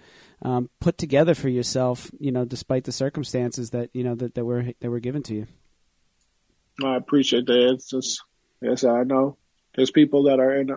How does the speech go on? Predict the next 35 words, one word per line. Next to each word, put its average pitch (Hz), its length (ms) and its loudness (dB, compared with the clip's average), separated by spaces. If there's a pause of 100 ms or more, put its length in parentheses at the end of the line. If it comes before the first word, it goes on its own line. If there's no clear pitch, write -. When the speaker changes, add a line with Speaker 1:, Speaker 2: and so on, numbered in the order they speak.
Speaker 2:
way 143 300 0
worse 151 260 2
situation 139 500 -2
than 123 100 -4
I 127 160 -2
am. 120 140 -4
So 104 140 -6
I'm 127 140 -10 (100)
just - 220 -14 (420)
thankful 127 280 2
for 127 160 0
my 120 140 2
life 120 260 -2
every 113 180 -4
single 117 300 -4
day. 107 320 -6
And 113 100 -10
I, 113 220 -4 (480)
no 120 80 -4
matter 123 220 2
what, 127 200 6
no 131 80 0
matter 135 260 0
how 143 160 4
bad 143 300 2
you 135 60 -4
may 135 120 -2
have 131 200 -2
in 127 80 -4
life, 120 320 -4 (340)
someone 120 300 -2
always 110 240 0
has 113 160 -4
it 113 80 -6
worse. - 500 -10